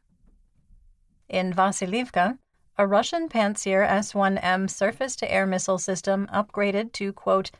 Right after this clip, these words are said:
"detect and destroy all types of enemy drones,"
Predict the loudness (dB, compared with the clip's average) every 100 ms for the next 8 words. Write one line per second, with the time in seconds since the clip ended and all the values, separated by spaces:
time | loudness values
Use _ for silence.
0 | _ _ -4 -4 -2 -2 -2 0 -2 -2
1 | -2 -2 2 4 4 4 2 0 -2 -2
2 | -2 -4 0 -2 -2 -4 -2 0 2 0
3 | -2